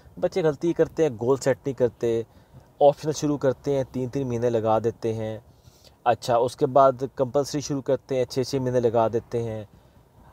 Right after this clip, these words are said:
एक दिन का भी गोल सेट किया करो आप। एक दिन का गोल का मतलब है कि आप एक लिस्ट बना लिया करो कि मैंने आज इस दिन में न्यूज़पेपर पढ़ना है, फ़िलासफ़ी करनी है, पंजाबी करनी है,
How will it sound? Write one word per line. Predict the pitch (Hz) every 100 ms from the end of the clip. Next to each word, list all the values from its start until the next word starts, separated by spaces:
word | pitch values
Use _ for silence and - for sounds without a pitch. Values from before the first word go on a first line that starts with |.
| - _ - 170
एक | 180 202 190
दिन | 135 165 220 233
का | 214
भी | 185
गोल | 151 156 175
सेट | - 180 -
किया | - 151
करो | 135 135 113
आप। | 92 - _ - -
एक | 170 196 170
दिन | 127 185
का | 190
गोल | 160 123 151 147
का | 151
मतलब | 135 147 147 143
है |
कि | 143
आप | 147 147
एक | 160
लिस्ट | 139 151 160
बना | 151 110
लिया | 101 110
करो | 123 143 - _ _ _ _
कि | 151
मैंने | 135 147 160
आज | 139 139 143 - -
इस | 143 -
दिन | 139 143
में | 139 139
न्यूज़पेपर | 131 127 123 -
पढ़ना | 123 139 135 139
है, | 139 131 127 - _ _ - - -
फ़िलासफ़ी | 139 131 - 147
करनी | 147 131 143 139
है, | 139 131
पंजाबी | - 123 120 127 143
करनी | 143 131 143
है, | 135 127 127 123